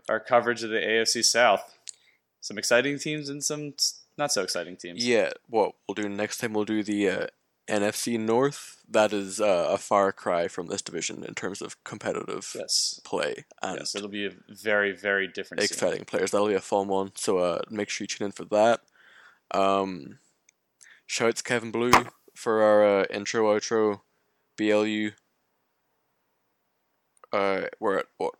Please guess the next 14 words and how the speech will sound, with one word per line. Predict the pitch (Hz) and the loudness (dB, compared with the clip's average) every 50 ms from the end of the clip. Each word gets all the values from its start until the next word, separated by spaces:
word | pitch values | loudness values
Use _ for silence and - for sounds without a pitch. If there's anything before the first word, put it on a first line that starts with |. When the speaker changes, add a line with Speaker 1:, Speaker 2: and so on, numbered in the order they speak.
| _ | _
Speaker 1:
Yep. | - 113 | 0 0
Speaker 2:
at | 101 | 2
Air | 101 104 | 2 2
Yards | 104 104 - | 0 0 -2
Podcast | - - 113 107 - - 120 110 104 - - | -2 -2 -2 -2 0 -2 -2 -2 -2 -4 -10
on | - | -10
Twitter, | - - 120 113 117 113 110 113 113 110 - _ _ _ _ _ _ _ _ _ _ _ - _ _ - | -4 -2 0 2 4 4 4 2 2 -2 -4 _ _ _ _ _ _ _ _ _ _ _ -20 _ _ -2
Air | - 110 110 | 0 2 2
Yards | 107 95 92 - | 2 2 0 -2
Facebook, | - - 117 113 - - 117 117 110 - - - | 0 2 2 2 2 2 0 0 0 0 -4 -4
Air | - 120 120 | 0 4 4
Yards | 113 101 98 - | 4 4 2 0
on | 110 107 | -4 -4
Instagram. | 104 - - 104 104 104 104 101 101 104 107 101 | -4 -2 -2 0 2 2 2 2 0 -2 -4 -8